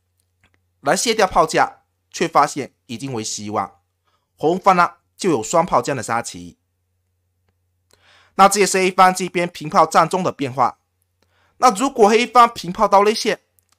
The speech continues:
这里呢就有退炮回防的机会。这样一走，红方呢又该怎么应对？红方这边呢还是利用刚才那一套，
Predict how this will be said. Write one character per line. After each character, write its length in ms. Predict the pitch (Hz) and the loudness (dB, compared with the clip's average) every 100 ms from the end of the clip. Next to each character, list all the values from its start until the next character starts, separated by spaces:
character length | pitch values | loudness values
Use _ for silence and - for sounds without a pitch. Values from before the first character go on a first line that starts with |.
| _ _ | _ _
这 120 | 247 | 0
里 140 | 202 | 2
呢 160 | 180 190 | 0 0
就 140 | 233 | 0
有 100 | 185 | -2
退 220 | 139 202 | -2 -4
炮 120 | 190 170 | -2 -2
回 140 | 135 | -2
防 160 | 135 131 | -4 -6
的 80 | |
机 140 | 110 147 | -8 -6
会。 260 | 170 123 - _ _ _ _ _ _ _ - | -4 -4 -8 _ _ _ _ _ _ _ -2
这 120 | 285 | 0
样 100 | 277 | 2
一 60 | |
走， 160 | 220 160 | 0 -2
红 220 | - 151 | -2 -6
方 180 | - 190 | -2 0
呢 180 | 180 - _ | 0 -2 _
又 140 | - 170 | -4 -2
该 100 | 160 | -2
怎 80 | |
么 80 | 127 | -4
应 80 | 117 | -8
对？ 260 | 113 107 - _ _ _ _ _ _ _ _ _ _ _ _ _ _ _ | -8 -10 -14 _ _ _ _ _ _ _ _ _ _ _ _ _ _ _
红 220 | 160 175 | 0 2
方 240 | 190 190 | 4 4
这 140 | 190 190 | 4 -4
边 120 | 170 | -2
呢 80 | 170 | -2
还 200 | - 147 | 0 -2
是 120 | 165 | -2
利 80 | 165 | -4
用 120 | 151 | -2
刚 160 | 156 160 | 0 -2
才 160 | 143 | -4
那 160 | 120 117 | -6 -6
一 40 | |
套， 280 | 127 127 - | -4 -6 -8